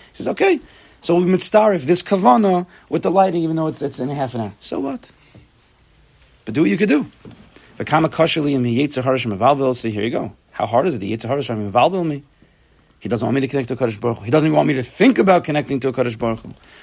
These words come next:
Umachnas bi machshavas shel gaiva. He puts into my thoughts gaiva, selfish thoughts,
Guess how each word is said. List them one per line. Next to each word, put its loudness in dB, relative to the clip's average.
Umachnas 0
bi -2
machshavas 0
shel -8
gaiva. -2
He -20
puts -10
into -10
my -8
thoughts -10
gaiva, 2
selfish 0
thoughts, -6